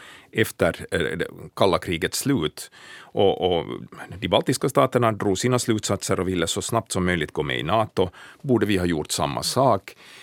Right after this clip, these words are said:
Eh, det, det är i, i serien efterklokhet. Vi gjorde som vi gjorde och det, det har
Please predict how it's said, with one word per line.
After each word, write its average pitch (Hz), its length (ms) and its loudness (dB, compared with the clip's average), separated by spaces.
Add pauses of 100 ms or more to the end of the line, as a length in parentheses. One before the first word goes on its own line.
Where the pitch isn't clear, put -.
(120)
Eh, 113 220 6
det, 120 300 2
det 127 120 4
är 101 260 6
i, 101 320 0
i 117 40 0
serien 98 460 4
efterklokhet. 92 1000 0
Vi 110 120 -2
gjorde 131 260 0
som 85 160 -2
vi 73 60 -6
gjorde 123 360 0
och 110 140 4
det, 113 200 4
det 123 120 2
har 123 180 4